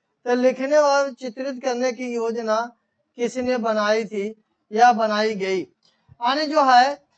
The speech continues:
दस्तान, दस्तान, यहां से पॉइंट देखेंगे, दस्तान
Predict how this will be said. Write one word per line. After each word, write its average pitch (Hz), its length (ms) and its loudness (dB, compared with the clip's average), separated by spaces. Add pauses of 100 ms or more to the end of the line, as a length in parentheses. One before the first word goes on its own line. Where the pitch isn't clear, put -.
(300)
दस्तान, 247 680 0 (1500)
दस्तान, 220 800 -4 (4000)
यहां 214 240 0
से 226 140 -10
पॉइंट 240 280 -2
देखेंगे, 233 440 -6 (2250)
दस्तान 214 720 -2